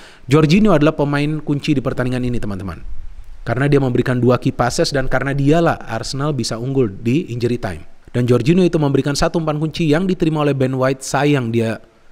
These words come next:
chip itu bola tapi bisa dihalau oleh Matty Cash. Dan kemudian akhirnya gol dari Arsenal, umpan kunci lagi dari Jorginho yang dia berikan kepada Ben White. Ben White crossing, dihalau oleh Mings kalau nggak salah tuh pemain dari Aston Villa dan di shooting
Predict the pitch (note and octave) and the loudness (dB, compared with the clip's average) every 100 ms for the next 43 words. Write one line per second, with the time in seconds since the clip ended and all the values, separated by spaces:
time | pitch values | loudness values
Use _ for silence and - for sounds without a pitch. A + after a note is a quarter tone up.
0 | - - - - C#3+ C#3+ B2 C#3 C3+ C3+ | -20 0 0 2 0 4 4 2 0 -2
1 | C#3 A#2+ B2 A#2+ G#2+ A2 C3 C#3+ A2 A#2+ | -2 -2 0 0 -2 0 0 0 -2 -4
2 | A2 A#2 - G2+ - G#2+ G#2+ G#2+ A2+ A2+ | -2 -4 -2 -2 -2 -6 -6 -4 -2 2
3 | B2+ C3 G#2+ - B2+ C3+ B2 A#2+ A2+ A2 | 2 0 -4 0 0 0 0 2 2 0
4 | G#2+ A#2+ D3 D3 D3 - - - B2 D3 | -2 -2 0 0 -2 -8 -16 -8 0 0
5 | C#3+ C#3 B2+ C3+ B2+ B2 A#2 A#2+ A2+ B2+ | 2 0 2 2 4 2 2 2 2 2
6 | C3+ C3 A#2 G#2+ G#2 - A2 A2+ G#2+ A#2 | 2 0 0 -4 -8 -6 0 0 2 2
7 | B2+ A#2+ A2 A2+ A2+ B2 B2 B2 A#2+ A#2+ | 0 -2 -4 -2 2 2 2 -2 -2 -2
8 | B2 B2 A#2 - A#2+ A#2 B2+ A#2 - - | 0 0 -2 -2 -2 0 -2 -2 -10 -18
9 | - - - - G#2 B2 C3+ C3 B2+ A2+ | -18 -16 -18 -2 2 4 4 4 2 2
10 | A#2+ C3+ D3 - A#2+ A2+ A2 A#2 A#2 G#2 | 2 0 0 -2 -2 0 0 0 0 -2
11 | A2 A#2 A#2 G#2+ G#2 - A#2 A#2+ B2 A2 | -2 -2 -2 -2 -2 -2 0 0 0 0
12 | G#2 G#2 - B2+ A#2+ A2 | 0 -2 0 2 2 0